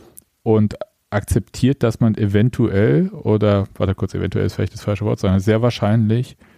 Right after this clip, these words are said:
immer auch vom Männerfußball klein gehalten wird? Oder, ähm, weil,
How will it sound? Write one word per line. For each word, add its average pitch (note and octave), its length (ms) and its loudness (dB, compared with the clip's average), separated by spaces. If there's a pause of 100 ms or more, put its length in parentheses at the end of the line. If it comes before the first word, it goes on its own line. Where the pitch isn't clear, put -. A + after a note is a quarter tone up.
(460)
immer A#2+ 260 2
auch - 140 -2
vom G#2 160 2
Männerfußball A2 480 0
klein G#2+ 280 -2
gehalten B2+ 380 0
wird? E3 240 -6 (1000)
Oder, A#2 520 4
ähm, A#2 640 2
weil, F#2+ 560 0